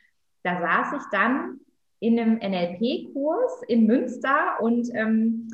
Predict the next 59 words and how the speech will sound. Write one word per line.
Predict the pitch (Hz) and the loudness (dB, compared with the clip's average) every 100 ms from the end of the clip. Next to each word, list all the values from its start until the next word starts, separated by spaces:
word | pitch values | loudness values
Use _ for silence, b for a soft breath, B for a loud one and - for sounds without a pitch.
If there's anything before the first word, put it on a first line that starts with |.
| - | -4
da | 208 | 0
war | 208 233 | 2 2
noch | |
eine | 226 220 | 2 -2
Teilnehmerin, | 240 226 240 226 214 190 | -2 -2 0 0 -2 -2
die | 196 | 0
Sandra, | 262 302 262 262 254 | 0 0 0 0 0
und | 208 | -2
die | 202 | 0
sagte | 214 220 220 | 0 0 -2
dann | 220 226 | -2 -2
zu | 233 | -2
mir, | 208 208 | -2 -2
„Carola, | 208 202 285 254 | -2 -2 0 0
du | 220 | -2
hast | 233 | -4
doch | 226 | -6
gerade | 208 208 | -4 -4
deinen | 170 | -2
Job | 285 - | -2 -4
gekündigt.“ | 254 - 277 262 277 254 | -8 -4 0 0 0 -2
Da | 202 | -2
habe | 214 | -2
ich | |
gesagt, | 190 175 | -2 -2
„Ja.“ | 160 240 349 B B B - | 0 2 0 B B B -6
Da | |
sagt | 269 277 | -4 -2
sie, | 277 | -2
„Ja, | |
was | 262 285 | -2 -2
willst | 339 - | -6 -4
du | |
denn | 302 | -4
machen?“ | 349 - | -2 -2
Da | 214 | -2
habe | 214 | 0
ich | |
gesagt, | 226 254 | 0 0
„Ich | 302 | -2
habe | 254 | -4
mich | 226 | -2
schon | 254 | -2
beworben, | 226 240 302 302 233 | -2 0 2 2 0
ich | 240 | -4
habe | - | -2
schon | 240 | -2
Bewerbungsgespräche, | 202 277 285 - 233 - 240 240 | 0 0 0 -4 -10 -4 -2 -2
aber | 190 - | -2 0
irgendwie | 254 240 247 233 | 0 0 -2 -6
ist | 226 | -4
das | 220 | -4
nicht | 220 233 214 | -4 -4 -4
das, | 208 - | -6 -4
was | 196 | -8
ich | 190 - | -6 -6
gern | 185 175 | -4 -2
machen | 165 151 151 | -2 -4 -8
möchte.“ | 151 - | -12 -16